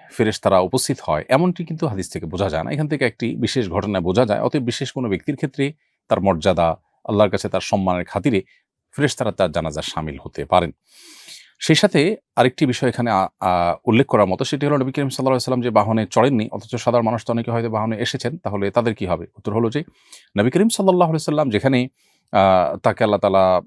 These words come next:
ওহির মাধ্যমে জানিয়েছেন বা তিনি তার সামনে আল্লাহ তাআলা বিষয়টাকে স্পষ্ট করেছেন, তিনি দেখতে পেয়েছেন, সেই জন্য তিনি বাহনে চড়েননি। অন্যদের বেলায় যেহেতু এটি প্রযোজ্য নয়,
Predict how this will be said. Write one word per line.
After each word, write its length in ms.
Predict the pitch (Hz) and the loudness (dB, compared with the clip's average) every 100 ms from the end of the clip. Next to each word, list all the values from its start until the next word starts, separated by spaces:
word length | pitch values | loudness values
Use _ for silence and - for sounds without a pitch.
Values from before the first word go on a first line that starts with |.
| _ - | _ -6
ওহির 300 | 104 127 131 | 0 2 2
মাধ্যমে 300 | 101 107 92 | 2 0 0
জানিয়েছেন 600 | 92 101 92 - 98 90 | 0 0 -2 -2 -2 2
বা 120 | 87 | 2
তিনি 360 | 101 87 87 | 2 -2 -2
তার 140 | 80 87 | -2 -2
সামনে 280 | - 98 92 | -2 -4 -2
আল্লাহ 160 | 87 82 | -2 -2
তাআলা 140 | 90 | -4
বিষয়টাকে 440 | 82 95 90 90 | -4 -6 -4 -4
স্পষ্ট 440 | 87 - 120 - 123 | -6 0 0 0 -4
করেছেন, 360 | 101 92 98 | -2 -4 -6
তিনি 120 | 87 90 | -4 -4
দেখতে 260 | 87 - | -4 -4
পেয়েছেন, 340 | 90 90 - 92 | -4 -4 -6 -4
সেই 160 | 113 | 0
জন্য 220 | 120 175 | 0 0
তিনি 160 | 170 151 | -2 -2
বাহনে 260 | 127 107 95 | -2 -2 -2
চড়েননি। 300 | 90 87 156 | -2 -2 0
অন্যদের 280 | 190 165 | 0 0
বেলায় 280 | 156 135 135 | 0 0 2
যেহেতু 200 | 123 120 | 0 -2
এটি 100 | 117 | -4
প্রযোজ্য 400 | 107 101 98 87 92 | -2 0 0 0 4
নয়, 260 | 120 120 | 4 4